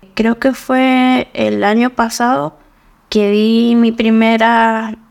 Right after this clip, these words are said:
mi primer curso con Coder House, que también era de pruebas de usabilidad, y ahora lo estoy dando con Edison, en, esta es la segunda edición. La verdad es un proceso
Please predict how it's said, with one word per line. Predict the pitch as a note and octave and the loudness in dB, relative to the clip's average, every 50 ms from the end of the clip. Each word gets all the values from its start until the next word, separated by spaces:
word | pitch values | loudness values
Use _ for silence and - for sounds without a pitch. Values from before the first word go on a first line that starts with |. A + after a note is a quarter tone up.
| _ _ - | _ _ -6
mi | G#3+ G#3+ | -6 -4
primer | G#3+ G#3 A3 G#3+ G#3+ A3 A3 A3 | -2 0 0 2 2 0 -2 -2
curso | - B3+ C4 C4+ - - D#4 D#4 - | -2 -2 -2 0 -2 -2 -4 -4 -2
con | - A3+ A3+ A3 G#3+ A3 A3 A3 | 0 0 2 2 2 0 0 -2
Coder | - - A#3+ A#3+ A#3+ B3 A#3+ | -2 0 2 2 2 2 0
House, | C4+ C4 C#4 C#4+ - - - _ _ _ _ _ _ _ _ _ _ _ _ _ | 0 0 -2 -2 -4 -10 -14 _ _ _ _ _ _ _ _ _ _ _ _ _
que | - G#3+ | -2 -2
también | G#3+ G3+ G3+ G#3 G#3+ A3 | 0 0 0 2 2 2
era | A#3 A3+ G#3+ G#3 | 4 2 2 2
de | G3+ G3+ | 0 0
pruebas | G#3+ - G#3+ G#3+ A3 | -2 -2 -2 -2 -2
de | A3 A3+ | -2 -4
usabilidad, | A3+ - A3 G#3+ A3+ A3+ A3 A3+ A#3 A#3 G#3+ G#3+ A3+ A3+ - _ _ _ _ _ - | -4 -2 -2 0 0 0 2 2 2 2 2 0 -2 -4 -8 _ _ _ _ _ -4
y | A3+ A3+ A#3+ | 0 2 2
ahora | A3+ G#3+ G#3+ G#3 G#3 G#3 A3 | 4 4 4 2 2 0 0
lo | A#3+ | -2
estoy | A#3+ - - G3+ | -4 -2 -2 0
dando | F#3 F#3+ G3+ G#3 G#3 | 0 0 0 -2 -2
con | - A3 G#3 G#3 | -2 0 0 2
Edison, | G3+ G3 G3 G#3+ A3 - A3+ A3 A#3 A#3 | 2 0 0 -2 -2 -2 0 0 0 0
en, | A3+ G#3 G3 F#3 F#3 F#3 F3+ F3+ | 0 0 -2 -2 -2 -2 -2 -2
esta | F3+ F#3 F#3 - | -4 -4 -4 -2
es | G3+ | -2
la | G3+ G#3 | -2 -2
segunda | - G#3 F#3+ F#3+ G3 G3+ G3+ G3+ | -2 -2 -2 -2 -2 -2 -2 0
edición. | G#3 G#3+ A3+ - - G3+ F#3+ G#3 A3+ - - _ _ _ _ _ _ _ _ | -2 -2 -2 -2 -2 0 0 -2 -4 -6 -10 _ _ _ _ _ _ _ _
La | - A3+ A3+ A#3 | 0 0 2 2
verdad | A3+ A#3+ A#3+ B3 C4+ D#4+ D#4+ - - | 2 2 2 2 2 0 -2 -4 -6
es | D4 D4 - - | -6 -6 -6 -4
un | C4 C#4 C#4+ | -2 -2 -2
proceso | C#4 - D4 D4 C#4 C#4 C4 - C#3 C#3+ C#3 | 0 -2 -2 -2 -2 -2 -2 -2 -4 -4 -6